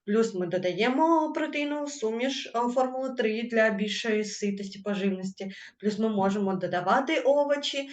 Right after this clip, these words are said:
що, о, вибачте, не овочі, фрукти, так, для того, щоб, е, коктейль ставав ще ситнішим, або робити його на йогурті, їсти ложкою,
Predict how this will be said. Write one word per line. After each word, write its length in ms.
що, 260
о, 580
вибачте, 420
не 60
овочі, 600
фрукти, 440
так, 240
для 140
того, 280
щоб, 320
е, 100
коктейль 380
ставав 380
ще 200
ситнішим, 640
або 200
робити 320
його 200
на 120
йогурті, 680
їсти 240
ложкою, 540